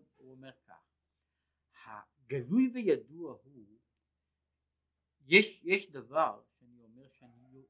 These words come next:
שהוא נודע לי, יש דבר שהוא ידוע לי, זאת אומרת, הוא ידוע לי בעצם, בעצם העניין, לא על ידי עשי-, על ידי התפעלות,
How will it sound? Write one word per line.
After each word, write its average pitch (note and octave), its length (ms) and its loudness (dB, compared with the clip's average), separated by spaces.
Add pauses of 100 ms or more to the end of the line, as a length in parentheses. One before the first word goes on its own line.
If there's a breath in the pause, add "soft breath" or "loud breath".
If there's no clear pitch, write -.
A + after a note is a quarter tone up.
שהוא C3 300 -20 (140)
נודע B2 480 0
לי, G2+ 200 -18 (880)
יש G#3 240 -4
דבר G3+ 500 -2 (140)
שהוא D#3+ 360 -20
ידוע E3+ 640 -4
לי, G2 200 -20 (680)
זאת - 80 -20
אומרת, B2+ 160 -20 (340)
הוא E3+ 160 -6
ידוע G#3 580 4
לי A3+ 200 0
בעצם, G#3+ 680 -12
בעצם G3+ 440 -14
העניין, F#3 440 -8 (160)
לא A#3+ 240 6 (180)
על E3+ 240 2
ידי D#3 460 -2
עשי-, C#3+ 520 -20
על C#3+ 200 -16
ידי C#3 260 -20 (1200)
התפעלות, F#3 800 4